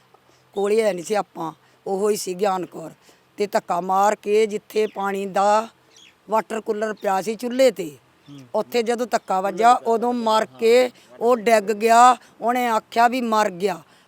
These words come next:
Speaker 1: ਫਿਰ ਉਹਨੇ ਪਤਾ ਨਹੀਂ ਟੋਕਾ ਲਿਆ, ਕੁਹਾੜੀ ਲਈ, ਉਹਦੇ ਨਾਲ ਸਿਰ ਸਾਰਾ ਪਾੜਤਾ ਉਹਨੇ। ਪਤਾ ਨਹੀਂ ਕਿੰਨੀਆਂ ਸੱਟਾਂ ਮਾਰੀਆਂ। ਉਹਨੂੰ ਮਾਰ ਕੇ ਫਿਰ ਮੇਰੇ ਚਾਚੇ ਦੇ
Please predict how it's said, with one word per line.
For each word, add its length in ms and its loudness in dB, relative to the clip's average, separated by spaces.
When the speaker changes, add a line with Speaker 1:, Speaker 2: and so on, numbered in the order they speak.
Speaker 1:
ਫਿਰ 340 4
ਉਹਨੇ 380 -2
ਪਤਾ 380 0
ਨਹੀਂ 140 -6
ਟੋਕਾ 460 -2
ਲਿਆ, 260 4
ਕੁਹਾੜੀ 500 -4
ਲਈ, 400 -4
ਉਹਦੇ 320 4
ਨਾਲ 320 0
ਸਿਰ 340 0
ਸਾਰਾ 600 0
ਪਾੜਤਾ 640 -2
ਉਹਨੇ। 300 -6
ਪਤਾ 200 2
ਨਹੀਂ 100 -8
ਕਿੰਨੀਆਂ 340 -2
ਸੱਟਾਂ 360 -6
ਮਾਰੀਆਂ। 440 -6
ਉਹਨੂੰ 280 -4
ਮਾਰ 380 -2
ਕੇ 360 2
ਫਿਰ 220 -2
ਮੇਰੇ 240 0
ਚਾਚੇ 600 0
ਦੇ 240 0